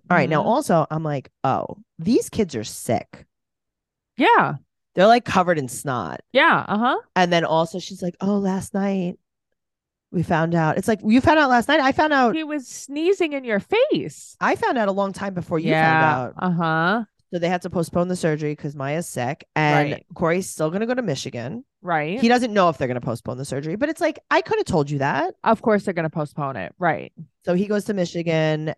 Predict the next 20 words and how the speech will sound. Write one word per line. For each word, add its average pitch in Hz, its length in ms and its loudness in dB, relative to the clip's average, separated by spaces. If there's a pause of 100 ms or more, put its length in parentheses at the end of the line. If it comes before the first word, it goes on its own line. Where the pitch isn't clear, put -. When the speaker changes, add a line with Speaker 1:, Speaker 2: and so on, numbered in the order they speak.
Speaker 1:
and 139 680 -2 (300)
again, 143 340 2
this 131 160 -6
is 139 80 -8
around 156 200 -2
Christmas. 151 720 -6 (200)
Speaker 2:
The 285 140 0
way 320 180 2
that 285 240 2
grandma 226 400 2
greets 185 720 -6
the 185 80 -2
kids, 185 280 2
Speaker 1:
Oh, 160 160 6
so 151 200 0
Speaker 2:
so 254 280 4
Speaker 1:
cute. 214 100 2
Speaker 2:
sweet. 160 640 -4
Yeah. 165 640 2
Speaker 1:
So, 147 360 4